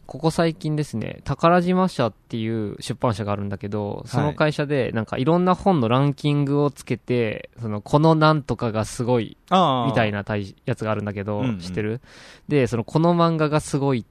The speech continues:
Speaker 1: ていうのが、まあ、今年も、今年っていうか去年かな、もう
Speaker 2: はい。
Speaker 1: 発表されまして、まあ、進撃の巨人っていう漫画がね、
Speaker 2: うんうん。
Speaker 1: 大賞で発表されたんですけども、で、読んでみたんですけども、
Speaker 2: はい。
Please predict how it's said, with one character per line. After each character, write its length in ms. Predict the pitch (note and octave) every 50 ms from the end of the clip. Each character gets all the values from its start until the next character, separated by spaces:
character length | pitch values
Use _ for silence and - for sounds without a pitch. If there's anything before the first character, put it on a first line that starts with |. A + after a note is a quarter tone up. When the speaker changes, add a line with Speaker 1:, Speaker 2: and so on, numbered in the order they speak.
| _ _ -
Speaker 1:
て 80 | -
い 60 | A#2
う 20 | G#2+
の 80 | G#2+
が、 100 | G#2 G#2+
ま 100 | G#2+ G#2+
あ、 20 | G#2
今 120 | - A2 A2
年 140 | A2+ B2 B2
も、 280 | A#2+ A#2 A2+ A2+ - -
今 80 | - B2
年 160 | C3 A#2 C3
っ 20 | B2
て 80 | -
い 40 | -
う 20 | -
か 60 | A#2
去 120 | - B2+
年 140 | A2+ G2+ G2+
か 160 | - - -
な、 160 | G#2 - - - _ _ -
も 80 | A#2
う 20 | A#2+
Speaker 2:
は 80 | G#2+ F2
い。 100 | D#2 - - _ - - - - _
Speaker 1:
発 200 | - B2+ - - C3+
表 80 | C3 A#2+
さ 80 | C3
れ 100 | B2 B2
ま 100 | B2 B2
し 100 | A#2+ -
て、 380 | - - G#2+ G#2 - - - - _ - - - _
ま 120 | - C3 A#2
あ、 60 | -
進 240 | - - E3+ E3+ E3
撃 260 | D#3 D#3 - - D#3
の 100 | D3+ D3+
巨 160 | - D3+ C#3
人 220 | C3 B2 C3 C3 B2+
っ 20 |
て 120 | - -
い 40 | B2+
う 60 | A#2+
漫 220 | A#2 A#2 A#2 A2+ A2
画 120 | G#2+ G#2+
が 140 | G#2 G#2+ G#2
ね、 180 | A2 A#2+ C3+ C3+ _ _ -
Speaker 2:
う 60 | E3+
ん 20 |
う 20 | D#3+
ん。 260 | G#2+ G2 G2+ F#2 D#2+ D#2+ - _ _ _ _
Speaker 1:
大 220 | - C3 B2 A#2+
賞 200 | A2+ - - A#2
で 60 | A2+ A2
発 200 | G#2 A#2 G2+ -
表 80 | - A#2+
さ 100 | G#2+ A#2
れ 80 | A2 G#2+
た 160 | - A2+ G#2+
ん 60 | G#2
で 80 | - F#2+
す 100 | - -
け 60 | -
ど 80 | - -
も、 80 | - -
で、 180 | C3 D3 D3+ -
読 180 | - D3+ E3+ D#3
ん 20 |
で 120 | A#2+ A2+ G#2+
み 100 | G#2+ G2
た 140 | - G#2+
ん 100 | G#2 G#2+
で 100 | G#2 G2
す 100 | G2 -
け 60 | - -
ど 100 | - A2
も、 360 | G#2+ G#2+ A2 A#2+ G#2+ G#2+ G#2
Speaker 2:
は 60 |
い。 20 | -